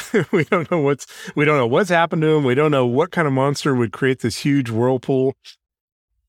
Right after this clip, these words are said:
Uh, Susan, the doctor, and a couple of Thals are using binoculars. And actually, when I say binoculars, and this is something people do make fun <laughs> of the show for, this episode for, it's not really binoculars. It's, it's these little things stuck on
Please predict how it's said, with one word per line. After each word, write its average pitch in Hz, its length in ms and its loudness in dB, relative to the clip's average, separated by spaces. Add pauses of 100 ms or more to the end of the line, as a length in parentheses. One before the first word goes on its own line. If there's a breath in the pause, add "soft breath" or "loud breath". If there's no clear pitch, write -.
(320)
Uh, 143 260 2
Susan, 208 680 0
the 147 80 0
doctor, 170 560 0
and 127 120 0
a - 20 -4
couple 180 260 -2
of 151 120 0
Thals 139 400 0
are 123 100 0
using 127 280 0
binoculars. 113 680 -2
And 175 100 2
actually, 202 240 -2
when 185 160 0
I 226 60 2
say 190 180 -2
binoculars, 131 840 0
and 151 80 2
this 190 160 0
is 190 100 -4
something 135 340 -2
people 120 260 -2
do 113 180 -2
make 110 200 -2
fun 123 200 0
<laughs> - 100 -6
of 202 200 -4
the - 100 -2
show - 240 -6 (140)
for, 127 400 -2
this 120 200 -2
episode 120 400 -2
for, 120 220 -2 (520 loud breath)
it's 175 120 -4
not 285 140 0
really 196 160 2
binoculars. 135 920 0
It's, - 300 -4
it's 147 320 -4
these 135 440 -2 (260)
little 165 360 2
things 156 400 -2
stuck - 380 -2
on 127 320 0